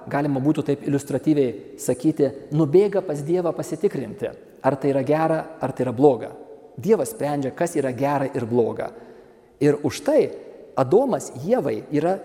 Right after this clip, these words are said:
visiškai patikimas. Ir atvirkščiai, Ieva Adomui yra visiškai patikima, nes gėrio ir blogio standartas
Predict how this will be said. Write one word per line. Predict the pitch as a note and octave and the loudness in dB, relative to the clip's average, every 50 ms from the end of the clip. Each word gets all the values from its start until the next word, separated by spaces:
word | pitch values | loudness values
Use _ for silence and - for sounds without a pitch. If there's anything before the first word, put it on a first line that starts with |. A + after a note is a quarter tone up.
| A#2+ | -6
visiškai | A#2+ D3+ - - B2+ - - F3 D#3+ - | -6 -6 -4 -4 -8 -4 -2 -2 0 2
patikimas. | - C3 - - A2 - - G2 G#2 - - - - - - _ _ _ _ _ _ _ _ _ _ _ _ _ _ _ _ _ - C#3 | 2 0 0 -4 -12 -12 -12 -12 -12 -12 -14 -14 -14 -20 -20 _ _ _ _ _ _ _ _ _ _ _ _ _ _ _ _ _ -2 0
Ir | B2 | 0
atvirkščiai, | B2 - B2 A#2 - - - - - - - - - - - - - - - _ - | 0 0 -2 -4 -4 -2 -2 -2 -2 -4 -10 -18 -20 -20 -20 -20 -20 -20 -20 _ -6
Ieva | C3+ A#2 C#3 C#3+ D3 D#3 E3+ F#3+ F#3 F3+ E3 | 0 4 4 4 6 6 2 2 2 0 -2
Adomui | F#3 F#3 B3 A#3 D#3+ A#2+ A#2+ G#2+ - B2+ | 2 4 6 6 6 4 0 -6 -4 -2
yra | A#2+ B2 A#2+ | -2 -2 -2
visiškai | A#2+ - B2 - - C#3 | -4 -8 -10 -6 -6 -4
patikima, | - B2+ A2+ - A#2 - - A2 G#2 G#2 C#3+ A3 - - - - - - - - | -4 -4 -6 -6 -8 -10 -8 -8 -4 -2 -2 -2 -2 -6 -18 -20 -20 -18 -10 -2
nes | C#3 D3 D#3+ D#3+ D#3 - - - - - - - - - - _ _ _ - | 0 2 2 2 0 -4 -8 -12 -18 -20 -20 -20 -20 -20 -20 _ _ _ -8
gėrio | - A2+ F3 G3 G#3+ G#3 F3+ D#3+ - | 0 4 6 6 8 6 6 4 0
ir | - C3 | 0 -2
blogio | B2 C3 D#3 F3 F3 D3+ C3+ | 0 2 2 2 4 2 -2
standartas | - - C#3 B2+ D3+ - E4 E4 C4+ - - G2+ - - | -4 -4 -8 -6 -6 -4 -4 -6 -6 -6 -6 -8 -8 -10